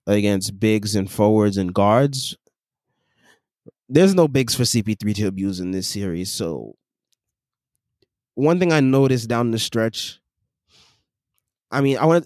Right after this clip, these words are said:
first I wanna mention C P three finished with a minus thirty-six. That is ridiculous.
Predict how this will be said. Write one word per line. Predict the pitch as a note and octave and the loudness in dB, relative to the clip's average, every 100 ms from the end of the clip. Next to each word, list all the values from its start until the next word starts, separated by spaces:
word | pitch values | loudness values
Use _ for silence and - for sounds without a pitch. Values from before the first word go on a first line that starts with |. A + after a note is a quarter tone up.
| - | -2
first | - F#3+ F#3 | 0 2 2
I | |
wanna | E3+ D#3 | 2 2
mention | D3 C#3+ C#3 | 2 2 0
C | C#3 D3 | 0 0
P | C3+ | 0
three | C3 B2+ A#2+ | 0 0 0
finished | B2+ B2 A2 | 2 2 2
with | A2+ | -2
a | |
minus | G2+ G2 G#2 A2+ G#2+ - | -2 -2 0 0 0 0
thirty-six. | G#2 G2 F2+ - D#2+ - | -2 -4 -8 -10 -12 -10
That | A2 A#2 | -2 0
is | G#2 F#2 | 0 -2
ridiculous. | F#2 F2+ F2+ F#2 F2 F2 F#2+ - | -6 -8 -8 -10 -10 -10 -10 -14